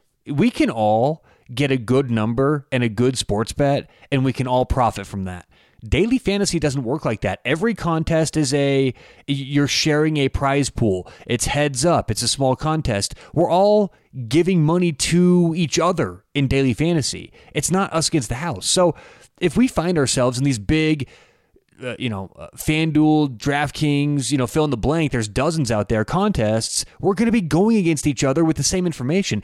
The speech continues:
Now, I know there's enough out there to, you know, the rebuttal of someone who sells these may say, "Hey, there's twenty-four, you know, there's, there's, there's thirty places in the state that you can bet. You're not gonna get overlap." But here's the thing. There's not tw-, that many places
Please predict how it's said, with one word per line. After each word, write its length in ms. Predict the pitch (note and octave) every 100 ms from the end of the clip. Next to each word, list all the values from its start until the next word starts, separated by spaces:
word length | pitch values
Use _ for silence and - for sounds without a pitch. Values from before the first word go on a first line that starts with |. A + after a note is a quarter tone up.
| -
Now, 120 | D#3+ E3+
I 100 | F3
know 140 | F3+
there's 200 | F#3 C#3+
enough 260 | D3 D3+ C#3
out 220 | C#3+ -
there 300 | C#3 C3 B2+
to, 300 | - C3 C3+ B2+
you 100 | A#2
know, 200 | G2+ G2+ - - - -
the 100 | D#3
rebuttal 500 | D#3+ C3 C3 F3+ F3+
of 80 | B2
someone 480 | - B2 A#2 A2+ A2
who 160 | A#2
sells 300 | G#2 F3+ G#3+
these 180 | C#3 A#2
may 100 | B2
say, 300 | A2 A#2 G#2 -
"Hey, 160 | F#3+ E3+
there's 160 | A#2+
twenty-four, 840 | - F#3+ G3+ F#3+ - F#3+ F#3+ F#3+ F#3
you 80 | F#3
know, 100 | D3
there's, 160 | E3
there's, 240 | D#3 D#3 C#3+
there's 200 | D#3 A#2+ -
thirty 260 | F#3+ G3
places 380 | G3+ G3+ G3 F3
in 80 | G3
the 80 | G3+
state 280 | - G#3+ E3+
that 60 |
you 140 | D#3 C3+
can 120 | A#2+
bet. 260 | G#2+ F#2+
You're 100 | G#2+
not 160 | F3 F3
gonna 160 | D3+ B2
get 100 | G#2+
overlap." 560 | G#2 C3 C#3 D3 - - _ _
But 100 | -
here's 140 | E3 D3
the 60 |
thing. 260 | C3 F#2+ F2 _ _ _ _ _ _
There's 240 | B2+ F3+ C#3+
not 320 | D#3+ G#3 E3+
tw-, 260 | D#3 -
that 140 | D#3 E3
many 140 | F3
places 520 | C3+ A#2+ C3+ F3 F3